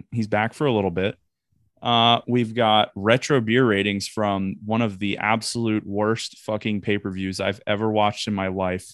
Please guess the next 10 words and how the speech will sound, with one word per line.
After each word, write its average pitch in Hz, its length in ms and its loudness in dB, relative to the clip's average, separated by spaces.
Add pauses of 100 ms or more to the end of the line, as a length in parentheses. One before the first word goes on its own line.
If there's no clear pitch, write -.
(160)
Fuck - 320 -6
you, 104 120 -4
Chad. 92 500 -4 (460)
It 110 120 -6
was 101 120 -6
Capital 117 440 0
Carnage 113 680 -2 (640)
from 98 420 -4
nineteen 107 400 -2
ninety-eight. 101 640 -2